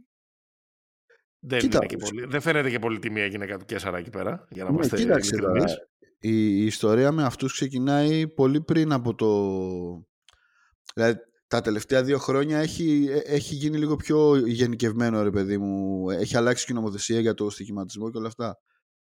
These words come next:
Speaker 2: Αλλά τα καντήλια σε παίχτες, σε μηνύματα και τέτοια και στη, και στα γήπεδα γινόταν, γινόντουσαν και τα προηγούμενα χρόνια λόγω φάνταση.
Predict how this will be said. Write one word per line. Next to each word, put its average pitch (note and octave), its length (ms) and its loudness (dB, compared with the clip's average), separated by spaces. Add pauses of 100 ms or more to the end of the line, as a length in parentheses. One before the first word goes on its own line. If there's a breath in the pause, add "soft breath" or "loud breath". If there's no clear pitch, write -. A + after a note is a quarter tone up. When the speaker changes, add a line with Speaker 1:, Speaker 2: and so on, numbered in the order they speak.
(100)
Speaker 2:
Αλλά A#2 260 2
τα A2 600 2
καντήλια C3+ 480 0
σε C3 180 -4
παίχτες, C3+ 400 -4
σε G#2+ 540 2
μηνύματα A#2 520 0
και G#2 120 -2
τέτοια A#2+ 300 0
και A#2 120 -2
στη, G#2+ 460 -2
και - 60 -12
στα - 140 -4
γήπεδα G#2 480 0 (280 soft breath)
γινόταν, C#3+ 340 0
γινόντουσαν D3 420 -4
και E3 60 -2
τα D3+ 120 -2
προηγούμενα C#3+ 360 0
χρόνια C#3 240 -4
λόγω D3+ 180 -2
φάνταση. D#3 580 -4